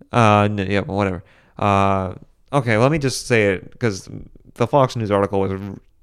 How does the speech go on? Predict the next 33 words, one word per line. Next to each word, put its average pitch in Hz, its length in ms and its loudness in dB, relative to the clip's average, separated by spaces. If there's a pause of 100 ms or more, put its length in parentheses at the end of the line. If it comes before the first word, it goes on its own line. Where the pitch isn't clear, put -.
trash. 95 500 -2
I 104 80 -2
don't 107 120 -2
know 104 140 0
what 110 420 -4
they 110 80 0
were 107 100 2
going 104 260 -4
after. 104 360 -6 (400)
Maybe 147 240 2
they 139 80 0
were 131 80 0
sort 135 200 -4
of 127 100 -4
hinting 123 340 -8
that 107 160 -6
he's 113 160 -8
a 98 60 -6
Hollywood, 104 640 -4
out-of-touch 98 540 -10
elitist 101 580 -8 (500)
that, 98 320 -4
you 101 120 -8
know, 95 360 -8
is 95 180 -6
saying 107 360 -6
things 104 580 -10 (380)
that 101 280 -2
is 98 280 -4 (160)
out 110 160 -2
of 98 160 -6
touch - 440 -6
with, 98 360 -6